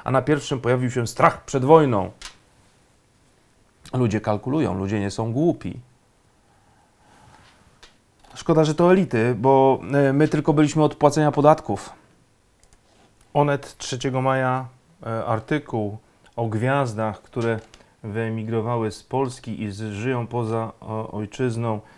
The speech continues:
E, Kinga Rusin, mm, pan Marcin Gordat, Marek Konrad, ten, co w-, alkohol promował,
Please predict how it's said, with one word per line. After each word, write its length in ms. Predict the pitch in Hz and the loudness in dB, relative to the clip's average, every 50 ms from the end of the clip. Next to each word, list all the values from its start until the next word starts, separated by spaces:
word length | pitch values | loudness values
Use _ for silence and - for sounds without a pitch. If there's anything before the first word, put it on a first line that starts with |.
| _ _ _ _ _ _ - | _ _ _ _ _ _ -10
E, 40 | 113 113 110 107 107 110 110 _ _ - 101 107 - | -6 -4 -4 -2 -4 -6 -8 _ _ -16 -16 -16 -16
Kinga 500 | - - 127 127 127 127 123 123 120 120 | -12 -8 -6 -4 -2 0 0 2 2 4
Rusin, 720 | 123 127 139 139 139 123 - - - 104 98 98 98 95 101 113 - - _ _ _ _ _ _ _ _ _ _ - | 4 4 4 4 2 0 -4 -8 -8 -6 -6 -4 -4 -6 -8 -10 -16 -18 _ _ _ _ _ _ _ _ _ _ -12
mm, 300 | 98 98 101 101 98 98 - _ _ - _ _ _ _ _ _ _ _ _ _ _ _ _ _ _ _ - - - _ _ _ _ _ _ _ _ _ _ _ _ _ - | -10 -8 -6 -6 -8 -8 -12 _ _ -20 _ _ _ _ _ _ _ _ _ _ _ _ _ _ _ _ -20 -20 -20 _ _ _ _ _ _ _ _ _ _ _ _ _ -8
pan 160 | 123 120 117 | -6 -4 0
Marcin 440 | 113 127 131 123 - - 139 139 127 | 2 2 2 2 0 -4 -4 -2 4
Gordat, 760 | 135 151 156 156 147 139 123 127 123 120 117 - - - - - - _ _ _ _ _ _ _ _ _ _ _ _ _ _ _ _ _ _ _ _ _ _ _ _ _ _ _ _ _ _ _ _ _ _ _ _ _ _ _ _ _ _ _ _ _ _ _ _ _ - - - _ _ _ _ _ _ _ _ _ _ _ _ _ _ _ _ _ _ _ _ _ _ _ _ _ _ _ _ _ _ _ _ _ _ _ _ _ _ _ _ - | 8 8 10 10 8 6 4 2 2 2 0 -4 -10 -18 -20 -20 -20 _ _ _ _ _ _ _ _ _ _ _ _ _ _ _ _ _ _ _ _ _ _ _ _ _ _ _ _ _ _ _ _ _ _ _ _ _ _ _ _ _ _ _ _ _ _ _ _ _ -20 -20 -20 _ _ _ _ _ _ _ _ _ _ _ _ _ _ _ _ _ _ _ _ _ _ _ _ _ _ _ _ _ _ _ _ _ _ _ _ _ _ _ _ -8
Marek 440 | 123 120 131 131 123 127 127 123 127 | 0 2 2 4 4 2 0 0 -2
Konrad, 520 | - 147 143 151 147 131 120 113 104 - | 0 2 2 4 2 2 2 0 0 0
ten, 160 | - 117 117 107 | -2 -4 -4 -4
co 220 | - 117 113 107 | -2 -2 -2 -2
w-, 320 | 107 110 110 - 64 - - | -2 -6 -10 -10 -12 -12 -6
alkohol 600 | - 113 110 - - 123 123 123 - 113 104 95 | -6 -6 -6 -4 -4 -4 -4 -2 -2 -4 -4 -4
promował, 640 | - 113 110 107 107 107 104 101 101 104 104 101 | -6 -6 -4 -4 -2 -2 -2 -2 -2 -2 -4 -4